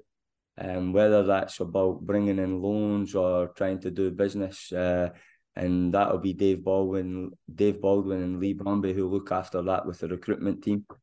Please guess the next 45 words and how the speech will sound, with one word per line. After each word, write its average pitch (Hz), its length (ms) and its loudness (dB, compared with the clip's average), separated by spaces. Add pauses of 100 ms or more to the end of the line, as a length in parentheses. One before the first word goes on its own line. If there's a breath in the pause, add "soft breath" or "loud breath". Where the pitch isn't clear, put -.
(340)
and 92 120 -4
they're 92 120 2
working 101 360 2
really 95 260 2
hard 98 340 0
at 95 80 -4
the 90 80 -6
moment 92 400 -4
to 87 80 -2
identify, 90 960 0
uh, 87 340 0
targets. 98 460 0
But - 320 -2 (360 soft breath)
I 101 60 -2
just 101 240 0
feel 104 240 2
that 82 160 0
they 98 180 4
players 95 460 0
will 92 100 -2
come 98 280 -4
in 92 120 -2
and 90 160 -4
give, 92 160 -2 (100)
re-energise 95 800 2
us, 92 200 -6
and 90 100 -6
they'll 90 80 -2
give 92 220 0
us 92 140 -4
a 90 60 0
lift 101 300 0
for 92 140 -6
the 90 60 -6
final 95 360 -2
push 92 260 -4
in 87 120 -4
the 90 80 -4
season. 95 420 -4 (640)
Um, 90 320 0
and 87 140 -2
of 85 140 -4
course, 101 340 0
we're 90 160 0
injured, 98 440 0